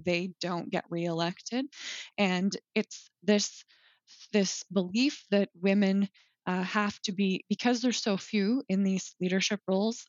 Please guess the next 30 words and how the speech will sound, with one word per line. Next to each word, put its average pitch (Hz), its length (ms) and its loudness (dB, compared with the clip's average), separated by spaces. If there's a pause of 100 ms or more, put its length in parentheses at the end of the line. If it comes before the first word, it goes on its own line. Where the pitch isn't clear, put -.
they 190 100 2
need 190 180 0
to - 140 -12
be 190 80 -2
perfect - 560 -8
in 160 120 -8
the 156 100 -6
role. 151 400 -8 (480)
And 202 120 2
so 180 380 0 (160)
the 190 60 0
pressure 208 580 0
that 190 260 0
puts - 400 -2
on, 175 480 -2
on 175 160 -2
anyone 175 680 -2
who's 185 420 -4
even 165 300 -4
thinking 185 360 -4
about 165 440 -2
or 165 180 -6
considering, 185 720 -2
you 175 120 -6
know, 175 160 -2
going 170 420 -2
into, 175 560 -2 (460)
um, 175 480 -2
leadership 196 580 2
positions 226 760 -2